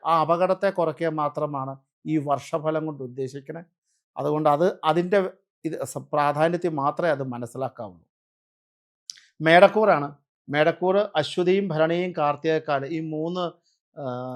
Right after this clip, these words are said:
നക്ഷത്രങ്ങൾ കൂടുന്നതാണ്. മേടക്കൂറുകാർക്ക് ഇപ്പോൾ രണ്ടിൽ വ്യാഴമാണ് സഞ്ചരിച്ചുകൊണ്ടിരിക്കണേ. ആ രണ്ടിലെ വ്യാഴം മൂന്നാം ഭാവത്തേക്ക് വരികയാണ്. അപ്പോൾ ശരിക്കും പറഞ്ഞാൽ പൊതുവെ അനുകൂലമായ, സമാധാനപരമായ, വലിയ അസ-, അല്ലലില്ലാതെ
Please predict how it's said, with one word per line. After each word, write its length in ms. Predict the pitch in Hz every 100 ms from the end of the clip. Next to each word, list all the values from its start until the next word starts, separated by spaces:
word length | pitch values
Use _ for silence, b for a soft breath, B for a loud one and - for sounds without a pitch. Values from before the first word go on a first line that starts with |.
| 123 139
നക്ഷത്രങ്ങൾ 520 | 135 - 147 165 170
കൂടുന്നതാണ്. 520 | 151 143 143 139 127 139 _ _ _
മേടക്കൂറുകാർക്ക് 720 | - 165 151 - 165 165 170 165
ഇപ്പോൾ 120 | 160 147
രണ്ടിൽ 300 | 143 156 180
വ്യാഴമാണ് 600 | 160 143 139 160 151 139
സഞ്ചരിച്ചുകൊണ്ടിരിക്കണേ. 920 | 127 123 123 135 127 143 135 127 135 147 b b _
ആ 40 | 147
രണ്ടിലെ 440 | 156 147 156 175 185
വ്യാഴം 420 | 160 147 147 156
മൂന്നാം 380 | 147 147 156 160 147
ഭാവത്തേക്ക് 560 | 151 156 160 165 151 139
വരികയാണ്. 480 | 131 139 139 120 143 - _ _ _
അപ്പോൾ 120 | 170
ശരിക്കും 360 | 170 170 170 196
പറഞ്ഞാൽ 280 | 180 180 180 _ _ _ -
പൊതുവെ 380 | 175 180 202 220 -
അനുകൂലമായ, 720 | 175 165 175 185 185 170 151 143 123
സമാധാനപരമായ, 960 | - 151 160 165 170 170 170 170 156 139 - 151
വലിയ 240 | 156 175
അസ-, 220 | 175 135 -
അല്ലലില്ലാതെ 720 | 151 156 165 160 147 139